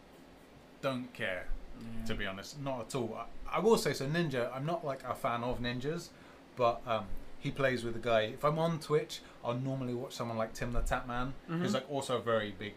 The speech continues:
Speaker 1: streamer. I find him funny and, and I like his content and stuff. They're, like, really good friends.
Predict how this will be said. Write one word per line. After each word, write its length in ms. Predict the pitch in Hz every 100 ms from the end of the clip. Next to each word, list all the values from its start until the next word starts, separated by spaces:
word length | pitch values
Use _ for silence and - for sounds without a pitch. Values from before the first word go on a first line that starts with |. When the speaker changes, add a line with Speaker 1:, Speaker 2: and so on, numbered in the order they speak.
| - -
Speaker 1:
streamer. 300 | - 110 107
I 140 | 127
find 240 | - 110 107
him 300 | 107 101 107
funny 360 | - 104 101 98
and, 140 | 101 117 123
and 120 | 113 110
I 60 |
like 180 | 101 101
his 100 | -
content 340 | - 113 110 107
and 100 | 110
stuff. 260 | 113 113 - - - - - - - - - - - - -
They're, 240 | 139 151 151
like, 200 | 131 120
really 200 | 131 117
good 140 | -
friends. 380 | 151 180 175